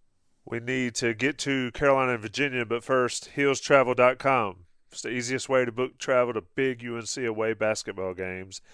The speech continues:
And right now, heels travel dot com is offering a package to Chicago to see Carolina take on Kentucky on December twenty-second, one of the biggest games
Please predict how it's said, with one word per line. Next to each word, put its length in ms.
And 160
right 240
now, 240
heels 280
travel 320
dot 200
com 320
is 120
offering 320
a 40
package 460
to 120
Chicago 680
to 80
see 220
Carolina 500
take 260
on 160
Kentucky 640
on 160
December 380
twenty-second, 760
one 140
of 60
the 80
biggest 420
games 380